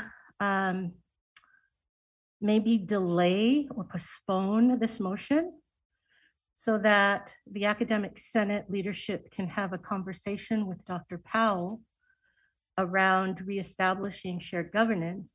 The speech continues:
And instead of having one person work on policy, perhaps opening that up at least for the ten plus one. We do have a mutual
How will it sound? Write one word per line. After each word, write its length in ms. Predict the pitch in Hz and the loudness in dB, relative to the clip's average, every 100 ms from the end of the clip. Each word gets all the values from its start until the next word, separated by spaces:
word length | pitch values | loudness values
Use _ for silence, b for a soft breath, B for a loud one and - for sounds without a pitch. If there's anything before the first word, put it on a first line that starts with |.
| - | -6
And 160 | 185 185 | -2 -2
instead 380 | 175 - 208 | -4 -4 -4
of 120 | 202 - | -4 -8
having 380 | 196 185 185 175 170 | -8 -6 -6 -8 -4
one 340 | 185 254 262 | 2 4 4
person 540 | 180 170 - 165 185 180 _ b b b b _ | -2 -8 -8 -8 -8 -14 _ b b b b _
work 560 | 170 170 175 - - - | -8 -4 -4 -4 -14 -4
on 200 | 175 175 | -2 -2
policy, 760 | - 170 165 165 - 170 170 - _ _ _ _ _ - | -2 -2 -2 -4 -8 -10 -10 -14 _ _ _ _ _ -6
perhaps 440 | 185 202 180 - - | -2 0 0 -2 -4
opening 380 | 175 196 190 | -2 -2 -2
that 180 | 185 180 | -2 0
up 240 | 180 170 - | 0 -4 -2
at 180 | 185 196 | -4 0
least 360 | 220 226 - - | 0 0 -2 -12
for 200 | - 185 | -8 -6
the 120 | 180 | -6
ten 360 | - 214 190 - | -6 -4 -2 -2
plus 300 | - 180 - - | -4 -4 -6 -8
one. 420 | 185 170 165 - _ _ _ _ - | -6 -4 -6 -14 _ _ _ _ -10
We 100 | 190 | -8
do 220 | 156 240 | 0 2
have 480 | 214 220 208 220 220 - | 2 2 2 2 0 -4
a 20 | |
mutual 580 | 180 180 180 - 202 | -2 -2 -4 -8 -8